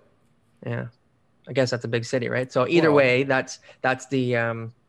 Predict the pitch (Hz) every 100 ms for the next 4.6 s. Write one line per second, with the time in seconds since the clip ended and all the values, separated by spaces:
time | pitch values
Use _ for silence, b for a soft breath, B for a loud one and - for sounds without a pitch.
0 | _ - 127 - - 123 120 117 117 117
1 | 120 120 - 120 - 131 110 117 127 -
2 | - 117 117 123 117 156 156 - 127 135
3 | 151 - 120 120 120 113 113 - 131 165
4 | 131 139 - 127 131 135